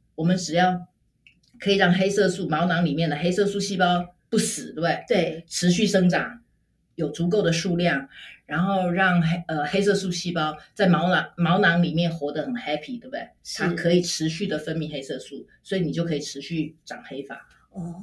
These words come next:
Speaker 2: 我觉得今天碰到博士，
Speaker 1: 嗯。
Speaker 2: 真是神的安排。
Speaker 1: <laughs>
Speaker 2: 好，那所以听到这边，我们已经知道乳铁蛋白两个优点嘛，第一个是生发，对不对？
Speaker 1: 对。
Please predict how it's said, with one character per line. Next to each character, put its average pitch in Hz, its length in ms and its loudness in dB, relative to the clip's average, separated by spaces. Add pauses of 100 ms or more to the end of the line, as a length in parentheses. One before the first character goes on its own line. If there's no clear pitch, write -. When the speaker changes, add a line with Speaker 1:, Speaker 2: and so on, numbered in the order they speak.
(300)
Speaker 2:
我 196 60 -6
觉 196 180 -2
得 226 220 4
今 240 180 -4
天 269 200 -4
碰 269 120 -4
到 226 80 -2
博 208 280 -2
士， 196 220 2
Speaker 1:
嗯。 180 40 -4
Speaker 2:
真 220 120 -10
是 233 100 -6
神 175 300 0
的 185 100 0
安 196 300 -6
排。 220 340 -4 (720)
Speaker 1:
<laughs> - 800 -6
Speaker 2:
好， 175 200 -6
那 359 200 4
所 - 220 -2
以 - 60 0
听 320 120 -4
到 330 160 2
这 269 120 -6
边， 277 140 0
我 185 60 -2
们 190 120 0
已 208 60 -2
经 220 80 -6
知 233 120 -4
道 214 140 -2
乳 175 140 2
铁 190 180 -2
蛋 185 160 -2
白 151 120 -4
两 160 160 -6
个 151 80 -10
优 170 160 2
点 175 200 -4
嘛， - 80 -20 (100)
第 240 80 0
一 254 40 -2
个 196 120 2
是 196 80 -2
生 196 320 -4
发， - 340 -14
对 101 120 -10
不 - 100 -18
对？ - 100 -8
Speaker 1:
对。 151 80 0